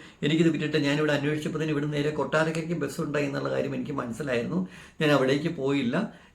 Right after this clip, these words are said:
ഞാൻ നേരെ അമ്മയുടെ അടുത്ത് വന്നിട്ട് അമ്മയുടെ സമക്ഷം, "അമ്മ എനിക്ക് എന്താണ് പറഞ്ഞു തരട്ടെ,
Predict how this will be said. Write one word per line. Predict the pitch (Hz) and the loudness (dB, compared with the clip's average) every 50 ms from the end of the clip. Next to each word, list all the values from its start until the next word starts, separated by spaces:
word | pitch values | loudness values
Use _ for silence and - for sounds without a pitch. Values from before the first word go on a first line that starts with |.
| - | -4
ഞാൻ | 131 135 143 147 | 0 2 2 4
നേരെ | 143 131 131 131 151 | 4 4 2 2 2
അമ്മയുടെ | 160 139 127 127 127 135 139 139 139 | 0 0 0 0 0 0 0 0 0
അടുത്ത് | 127 117 120 117 - | 0 0 0 0 -2
വന്നിട്ട് | 151 135 131 135 131 143 | -2 -2 -2 -2 -2 -2
അമ്മയുടെ | 127 123 123 127 131 127 | 0 0 0 -2 -2 -4
സമക്ഷം, | - 135 123 117 117 - - 139 | -4 -4 -4 -4 -4 -4 -4 -2
"അമ്മ | 117 120 131 143 147 | -2 -2 0 0 0
എനിക്ക് | 139 131 127 127 - 143 | 0 0 -2 -2 -2 -2
എന്താണ് | 127 127 131 135 135 131 131 139 - - - - - | -2 -2 -2 -2 -2 -2 -2 -4 -4 -6 -8 -6 -2
പറഞ്ഞു | 127 123 131 147 156 | -2 0 0 0 2
തരട്ടെ, | 151 131 117 117 117 - 127 - - | 2 2 2 2 2 0 -2 -2 -4